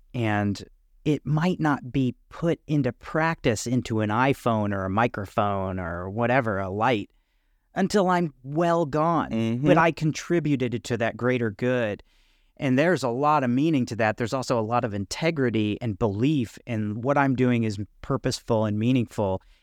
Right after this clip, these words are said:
Speaker 1: and I'm pushing humanity and society in a forward direction. And, I mean, that's the power of science and the people behind it. They just, I don't know, for me, I find myself consistently frustrated because you were talking about all the noise out there, you know. I mean,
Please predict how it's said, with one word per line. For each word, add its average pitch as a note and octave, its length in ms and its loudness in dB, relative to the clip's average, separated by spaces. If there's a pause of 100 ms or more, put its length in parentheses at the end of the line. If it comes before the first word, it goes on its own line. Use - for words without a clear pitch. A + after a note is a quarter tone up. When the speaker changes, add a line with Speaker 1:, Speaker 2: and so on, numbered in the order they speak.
Speaker 1:
and B2 140 0
I'm A2+ 200 0
pushing C3 580 -2
humanity A2 800 0 (400)
and A#2+ 160 -6
society A#2 920 0 (400)
in C3+ 160 0
a A2 40 -4
forward B2 880 -2
direction. G#2+ 920 -2
And, C3 460 0
I C#3+ 80 0
mean, D3 160 4
that's F3 180 0
the D#3 100 2
power B2+ 520 -2
of G2+ 80 -8
science F#2+ 480 -4
and A#2+ 160 0
the - 40 -4
people - 400 -4
behind C3 500 -2
it. F#2+ 180 -10 (340)
They G3+ 100 2
just, - 280 2 (400)
I - 40 2
don't D3 140 2
know, A#2 160 2
for B2 220 -6
me, C3+ 500 0 (280)
I G3 80 -2
find G3+ 240 2
myself C3+ 340 2
consistently A#2+ 640 0
frustrated G#2 600 0
because G#2 220 -2
you G#2+ 80 0
were G#2 60 0
talking G2+ 280 0
about G2+ 180 4
all G2+ 120 2
the F#2+ 80 -4
noise G#2+ 380 2
out G2+ 240 2
there, F#2+ 280 -2
you G#2+ 200 -2
know. F#2+ 260 -4
I G#2 80 -2
mean, B2 260 0